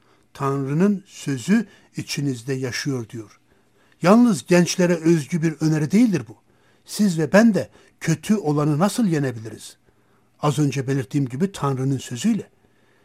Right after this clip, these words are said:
Efesoslara yazılan mektubun altıncı bölümünde Mesih imanlısının silahları ayrı ayrı sıralanır ve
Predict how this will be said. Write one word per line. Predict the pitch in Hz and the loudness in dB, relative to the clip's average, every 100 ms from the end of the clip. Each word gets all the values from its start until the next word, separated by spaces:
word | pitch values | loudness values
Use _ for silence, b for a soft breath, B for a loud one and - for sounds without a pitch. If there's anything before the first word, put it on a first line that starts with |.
| _ | _
Efesoslara | 147 170 160 160 - 165 170 | -6 -6 -4 -6 -2 0 2
yazılan | 165 139 165 | 2 0 0
mektubun | 165 151 165 165 - | 0 -2 -4 -4 -2
altıncı | 160 147 165 160 | -2 -2 -2 0
bölümünde | 165 147 147 165 226 b b b | 0 0 2 4 2 b b b
Mesih | 151 147 - 220 | -6 -4 -2 -2
imanlısının | 175 151 147 - 165 233 254 _ _ _ _ | 0 0 -2 -2 2 4 4 _ _ _ _
silahları | - - 175 160 147 160 208 208 | -8 0 2 2 0 2 2 2
ayrı | 160 165 175 | 2 2 2
ayrı | 156 156 156 190 | 2 0 0 0
sıralanır | 170 160 151 151 220 | 0 -2 0 0 2
ve | 202 175 | 4 2